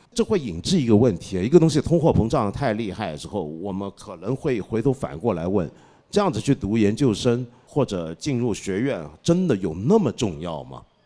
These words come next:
现在其实我觉得很多人读研的一个动机啊，这可能钱老师更了解，并不是因为觉得现在满大街都是硕博了，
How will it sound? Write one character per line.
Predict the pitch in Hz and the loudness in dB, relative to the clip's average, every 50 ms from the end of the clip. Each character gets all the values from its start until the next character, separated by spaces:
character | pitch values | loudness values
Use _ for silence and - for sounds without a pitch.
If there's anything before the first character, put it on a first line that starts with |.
| _ _ _ _ | _ _ _ _
现 | - - - 233 214 175 | -8 0 4 4 4 4
在 | 160 196 180 135 | 4 0 -2 -2
其 | - - - 147 | -4 -6 -6 -8
实 | 139 - - | -6 -4 -2
我 | 160 147 101 80 - | -2 -2 -2 -4 -4
觉 | - 123 | -4 -6
得 | 127 131 | -6 -6
很 | - - 110 80 82 | -6 -8 -8 -8 -4
多 | - 190 190 | -2 0 0
人 | 170 123 123 131 | 2 0 -2 -4
读 | - 101 87 92 123 | -6 -4 -2 0 0
研 | 117 90 90 107 110 | 0 0 -2 -4 -6
的 | 101 | -6
一 | 92 101 | -6 -4
个 | 107 117 | -4 -4
动 | - - 160 143 98 85 | -2 -2 -2 -2 -2 -4
机 | 80 - - - 92 92 | -10 -12 -12 -10 -8 -8
啊， | 80 73 | -8 -8
这 | - 139 | -10 -10
可 | - - 98 | -10 -8 -10
能 | 90 110 | -10 -8
钱 | 120 - 127 123 | -8 -6 -6 -4
老 | 117 82 76 | -4 -4 -4
师 | - - 117 107 101 110 | -4 0 0 2 2 2
更 | 104 - 123 101 | 2 2 2 2
了 | 85 80 80 87 87 | 2 -2 -4 -6 -6
解， | - 87 - - _ _ _ _ _ _ _ _ | -6 -8 -10 -10 _ _ _ _ _ _ _ _
并 | - 262 254 208 147 107 | -2 2 4 4 2 2
不 | 82 98 98 107 | 0 -2 -2 -2
是 | 110 - - - 139 117 98 | -2 -4 -2 0 2 4 4
因 | 98 101 113 120 123 127 127 | 2 2 -2 -2 -2 -2 0
为 | 135 139 113 92 85 | 0 0 0 -2 -4
觉 | - - - 76 82 92 | -6 -8 -10 -8 -8 -6
得 | 87 92 92 90 | -6 -6 -8 -8
现 | - 123 113 | -8 -10 -10
在 | 95 110 104 95 85 87 | -8 -8 -8 -10 -10 -10
满 | 92 104 90 80 87 98 | -10 -8 -8 -8 -8 -8
大 | 92 147 135 107 | -6 -6 -6 -6
街 | 90 - 110 104 | -6 -6 -6 -6
都 | 98 110 | -6 -6
是 | 101 - 101 | -8 -8 -8
硕 | 87 - 120 101 85 | -8 -4 -4 -4 -4
博 | - 80 73 73 | -6 -10 -12 -12
了， | 76 73 | -12 -14